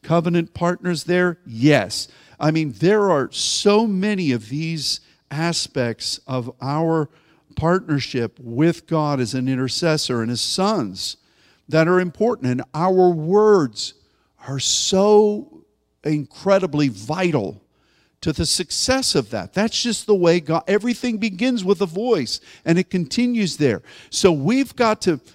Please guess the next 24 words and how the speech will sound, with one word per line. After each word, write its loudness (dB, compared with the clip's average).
we've -2
got 0
to 0
be -8
careful. -4
Yes, 0
in -6
our, -4
we -6
seek -2
first -2
the -4
kingdom -6
of -4
God 0
and 0
his -2
righteousness, -4
and -8
he 0
adds 0
all 0
these -8
things. -8